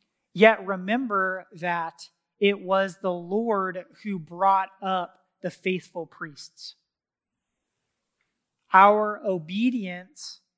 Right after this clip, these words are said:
is ultimately God's work in our lives,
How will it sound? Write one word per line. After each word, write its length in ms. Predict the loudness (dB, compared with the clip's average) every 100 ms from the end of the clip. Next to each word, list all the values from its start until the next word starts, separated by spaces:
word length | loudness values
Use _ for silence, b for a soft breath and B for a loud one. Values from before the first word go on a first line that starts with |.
| _ _ _ _ _ -4
is 180 | -4 -2
ultimately 920 | -2 -2 -4 -8 -8 -10 -12 -12 -14 -12
God's 420 | -2 2 2 -2 -8
work 500 | -12 -8 -8 -10 -18 -16
in 280 | -14 -12 -8
our 260 | -6 -4 -6
lives, 600 | -14 -20 -20 -20 -20